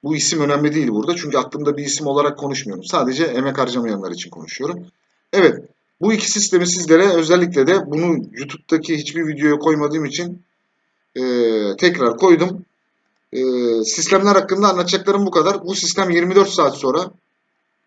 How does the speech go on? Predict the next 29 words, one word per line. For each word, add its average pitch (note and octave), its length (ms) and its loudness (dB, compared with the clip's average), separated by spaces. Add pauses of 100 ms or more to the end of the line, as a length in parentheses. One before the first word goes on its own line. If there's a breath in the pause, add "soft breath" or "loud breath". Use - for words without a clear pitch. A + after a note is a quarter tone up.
(160)
bilginiz C#3+ 420 -2
olsun, D3 320 0
yatırdınız, D#3 560 0
yirmi D#3 180 0
dört D#3+ 100 4
saat D3 220 2
sonra D3 180 2
çekiyorsunuz. B2+ 680 -6 (500)
Sabah D#3+ 360 2
onda, D#3+ 500 4 (560)
e, A#2+ 80 0 (680)
saat C3+ 380 2
olarak, A2+ 440 0 (600)
e, F#2+ 60 -10 (400)
döngüye A2+ 560 2
düşüyor. E3+ 400 2 (100)
O D3+ 140 0
yüzden B2 180 0
ondan C3 260 0
sonra G2 360 -4 (180)
saat C#3+ 340 2
ondan C#3+ 320 2
sonra D#3 300 2
yirmi C#3 440 0
iki D#3 160 -4
saat C3 360 2
boyunca D3+ 340 2
çekim D3+ 260 -4
yapabilirsin. C3 560 0